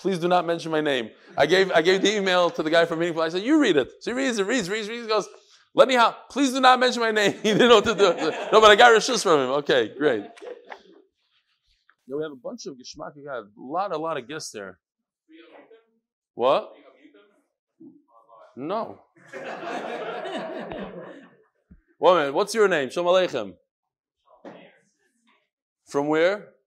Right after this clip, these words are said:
Lower East Side. Lower East Side. Meir, Shalom Aleichem from Lower East Side. We have Dan Rubinov from Teaneck. And we have Donnie Fine from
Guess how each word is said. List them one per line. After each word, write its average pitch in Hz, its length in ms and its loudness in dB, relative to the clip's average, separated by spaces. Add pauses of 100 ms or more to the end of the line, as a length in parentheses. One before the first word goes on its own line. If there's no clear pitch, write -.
(200)
Lower - 200 -20
East - 100 -20
Side. - 80 -20 (380)
Lower 202 260 6
East 214 180 -2
Side. 202 360 6
Meir, 202 360 4
Shalom 196 240 -2
Aleichem 208 140 -2
from 196 100 -12
Lower 208 260 0
East 190 180 -6
Side. 190 420 0 (400)
We 151 80 2
have 160 160 6
Dan 196 180 6
Rubinov 208 320 2
from 175 140 -8
Teaneck. 180 380 -4 (800)
And 214 220 0
we 214 80 -2
have 185 160 2
Donnie 202 220 2
Fine 202 400 0
from 196 1000 6